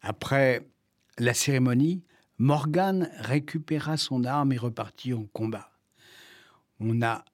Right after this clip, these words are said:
à peine eu le temps de s'embrasser », se souvient Rodriguez. Alors que les combats s'intensifiaient, elle sentit l'inquiétude la gagner.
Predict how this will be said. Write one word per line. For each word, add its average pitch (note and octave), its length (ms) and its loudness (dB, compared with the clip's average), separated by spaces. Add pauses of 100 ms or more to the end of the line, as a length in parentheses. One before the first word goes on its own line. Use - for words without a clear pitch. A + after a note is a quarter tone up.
(120)
à D3 140 2
peine D#3+ 400 4
eu B2+ 100 6
le B2 180 4
temps D#3+ 320 2
de B2+ 120 0
s'embrasser », C#3 840 0
se C#3 160 -4
souvient A2+ 480 -4
Rodriguez. G#2 640 -6 (720)
Alors F#3 280 4
que G3 100 2
les E3+ 120 6
combats F3 320 2
s'intensifiaient, F3 800 0 (680)
elle A2+ 120 -2
sentit B2 440 0
l'inquiétude A2 600 -4
la A2 140 -2
gagner. G2 520 -6